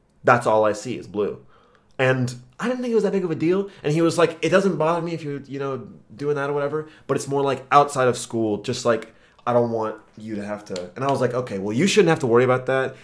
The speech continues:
And if you ever have any troubles, like, please tell me. We can go find someone.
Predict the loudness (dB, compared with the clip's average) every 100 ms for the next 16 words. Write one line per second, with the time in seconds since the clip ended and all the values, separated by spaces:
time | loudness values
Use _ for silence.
0 | -10 -6 -2 0 2 2 0 -2 -4 -2
1 | -2 -2 -4 -6 -8 -6 -4 -2 -2 0
2 | -2 -4 -6 -4 -4 -4 -6 -6 -6 -6
3 | -10